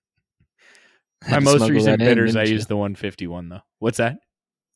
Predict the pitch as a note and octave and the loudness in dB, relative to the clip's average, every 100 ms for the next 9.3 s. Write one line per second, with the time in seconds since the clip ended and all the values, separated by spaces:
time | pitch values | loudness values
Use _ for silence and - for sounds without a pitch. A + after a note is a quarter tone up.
0 | _ B2+ A#2+ G#2+ G#2+ G2+ G2+ A#2+ A2+ G#2+ | _ -6 -2 -2 0 -2 -4 -4 -2 0
1 | G#2+ F#2+ G#2 A2 G#2+ G#2+ G#2+ - - - | -2 -4 -6 -6 -6 -8 -8 -10 -12 -14
2 | _ _ _ _ _ B2 B2+ B2 A2+ C#3 | _ _ _ _ _ -6 -2 -2 -2 -2
3 | B2+ G#2+ G#2 G#2 G2+ G2 F#2+ F#2+ G2 G2+ | -2 -2 -4 -6 -6 -6 -6 -8 -10 -14
4 | - _ _ A#2 C3+ D3 F3 G2 B2+ C3 | -18 _ _ -2 2 4 2 0 0 2
5 | B2+ A2 G#2 A2 A2 G#2+ G#2 - - - | 2 -2 -4 -4 -2 -4 -6 -10 -20 -20
6 | - B2+ C3 C3 C3 C#3+ C#3+ A#2 A2 A#2+ | -8 -2 0 0 0 0 0 -2 -6 -6
7 | A#2 A2+ A2 B2 A2+ G#2+ G#2+ G2+ - G#2 | -4 -4 -4 -4 -6 -4 -4 -4 -6 -10
8 | F2 G#2 G2+ F#2 G#2 F#2+ F#2 F#2 G2 G#2 | -8 -8 -8 -6 -6 -6 -10 -10 -6 -4
9 | B2+ E3+ - | -4 -6 -8